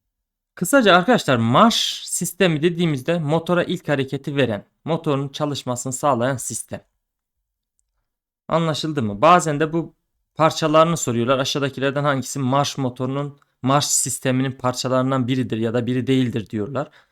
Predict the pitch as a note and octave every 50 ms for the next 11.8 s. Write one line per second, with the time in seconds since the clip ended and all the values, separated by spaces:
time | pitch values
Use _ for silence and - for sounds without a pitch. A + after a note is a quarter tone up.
0 | _ _ _ _ _ _ _ _ - B3 B3 G#3 E3 C3 - - - D#3 D#3 -
1 | F3 F3 D#3+ - E3+ D#3+ D#3+ D3 C3 A#2+ B2 - A#2+ A#2 A#2 A2+ - C#3+ - -
2 | D3+ D3 C3+ C3 A#2+ - - A2 A2 A#2 B2 B2+ C3+ D3 D3+ - - C#3 B2+ A#2
3 | - - A2+ G2+ A#2 C3 C3 A#2 C3 D3 D#3+ D#3 C#3 A#2+ G#2+ A#2 - - - A2
4 | - - A2 B2+ D3+ E3 - _ _ - - E3+ F3+ E3 - - - A2 G2+ G#2+
5 | B2 D3 - - _ _ - B2 - - B2 A#2 A2 G#2 A2 G#2+ G#2+ G#2 - _
6 | G#2+ G2+ G2+ - - D3 E3+ - _ _ _ _ _ _ _ _ _ _ _ _
7 | _ _ _ - G3+ A#3 A#3+ A#3+ A3+ A#3 A#3 A#3 A#3 A3+ G#3 F3 F3+ G3+ G#3 G3+
8 | G#3+ G#3+ G#3+ G#3+ G#3 G#3 G3+ G3+ G3 G3+ G3+ G3 G3+ G3+ G3+ G3 F#3+ G3 F#3+ F#3
9 | F#3 G3 G3 G#3 G3+ F3+ D#3 C3 A#2 G#2 - A#2+ G#2 F#2+ A2+ G#2+ G#2+ A#2 A2 -
10 | - A2+ A2 G#2 - - - D#3+ F3 - - _ _ - C3 A#2+ - - C3 B2+
11 | A#2+ C#3 C3+ C3+ C3 A#2 A#2+ A2 A2 G2+ - G#2 A2+ D#3 D#3